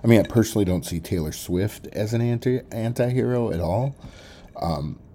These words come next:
but I've always found anti-heroes are far more interesting than just plain heroes. I mean, if you think about it, just in the world around us, th-, you could ar-, one could argue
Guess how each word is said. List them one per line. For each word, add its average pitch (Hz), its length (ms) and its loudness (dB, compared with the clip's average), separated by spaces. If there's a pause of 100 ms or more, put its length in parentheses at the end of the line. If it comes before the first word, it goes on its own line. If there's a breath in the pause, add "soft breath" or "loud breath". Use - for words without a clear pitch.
(320)
but 123 100 4
I've 113 160 2
always 147 240 2
found 98 360 -2
anti-heroes 87 800 -2
are - 120 -14
far 95 240 -2
more 82 220 -4
interesting - 540 -10
than - 100 -10
just - 220 -16
plain 90 260 -2
heroes. - 540 -10 (720 loud breath)
I 147 40 0
mean, 156 140 6
if - 160 2
you 117 60 6
think 131 220 2
about 82 300 -2
it, - 120 -8
just 98 280 -2
in 85 240 0 (1300 loud breath)
the 104 140 0
world 92 260 6
around 87 260 2
us, 90 160 -6
th-, - 160 2
you 120 200 4
could 120 200 6
ar-, 98 140 -2
one 120 180 2
could 113 140 2
argue 92 340 2